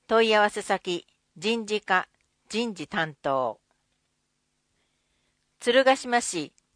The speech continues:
人事行政の運営等の状況の公表に関する条例に基づき、人事行政の運営の概要をお知らせします。任免の状況、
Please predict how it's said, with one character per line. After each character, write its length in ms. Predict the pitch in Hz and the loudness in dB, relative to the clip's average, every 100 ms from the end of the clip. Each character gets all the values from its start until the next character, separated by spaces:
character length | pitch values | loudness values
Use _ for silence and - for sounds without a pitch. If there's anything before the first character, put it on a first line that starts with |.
| _ 180 | _ -4
人 260 | 233 254 | -2 -2
事 160 | 247 247 | -4 0
行 180 | 254 247 | 2 2
政 360 | - 185 160 | 0 -2 -2
の 240 | 139 139 - | -4 -4 -6
運 220 | 208 233 240 | -6 -2 0
営 180 | 240 | 0
等 240 | 233 240 220 | 0 -2 0
の 160 | 156 | -4
状 220 | 151 196 233 | -2 -2 -2
況 260 | 226 220 | 0 -2
の 240 | 208 202 - | 0 -4 -2
公 160 | 233 | 0
表 260 | 226 240 226 | 0 0 -6
に 120 | 226 | -6
関 240 | 226 214 208 | -4 -4 -4
す 100 | 202 | -6
る 140 | 151 | -4
条 220 | 175 202 | -2 0
例 180 | 202 196 | 0 -2
に 100 | 185 | -4
基 40 | |
づ 360 | 175 170 170 160 | -6 -4 -6 -8
き、 220 | - 117 _ _ _ _ _ _ _ _ _ _ | -16 -20 _ _ _ _ _ _ _ _ _ _
人 260 | 175 233 247 | -4 -2 0
事 140 | 254 | -2
行 180 | 240 254 | 2 2
政 320 | 247 208 165 | 2 0 0
の 180 | 147 147 | 0 -2
運 260 | 196 220 226 | -4 -4 -2
営 140 | 220 | -2
の 140 | 214 185 | 0 0
概 280 | 196 202 | 2 2
要 280 | 202 196 185 | 0 0 0
を 80 | 180 | -4
お 80 | 175 | -6
知 120 | 175 | -4
ら 120 | 160 | -4
せ 120 | 170 | -4
し 140 | 160 151 | -12 -10
ま 160 | 131 | -10
す。 240 | - - _ _ _ _ _ _ _ _ _ _ _ _ _ _ _ _ _ _ _ _ _ _ 170 | -12 -18 _ _ _ _ _ _ _ _ _ _ _ _ _ _ _ _ _ _ _ _ _ _ -8
任 280 | 214 262 254 | -4 -2 0
免 240 | 247 226 | -2 0
の 120 | 220 | -4
状 260 | 196 196 196 | 0 0 0
況、 480 | - 170 156 151 | 0 2 2 0